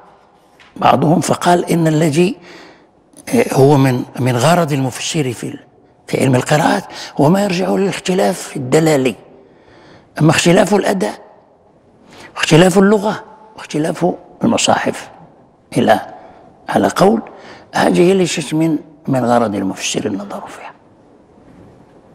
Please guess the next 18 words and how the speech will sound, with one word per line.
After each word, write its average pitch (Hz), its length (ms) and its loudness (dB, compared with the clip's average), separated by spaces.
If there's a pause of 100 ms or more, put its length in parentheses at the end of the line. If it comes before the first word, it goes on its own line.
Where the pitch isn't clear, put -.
(160)
إنها 143 340 4
لا 160 140 4
تعينه 135 500 2
على 104 140 0
الدلالة. 98 460 -6 (320)
قسم - 280 0 (520)
مثلا: - 380 0 (360)
"فتبينوا 123 720 2
فتثبتوا"، - 760 -8 (480)
ننشرها 131 800 0
ننشزها، 127 680 -2 (840)
"تبينت 135 640 2
الجن 131 520 -2
تبينت 127 760 -2
الجن"، 117 420 -6 (340)
هذه 175 380 -6
أشياء 175 360 -4
اختلافات - 600 -4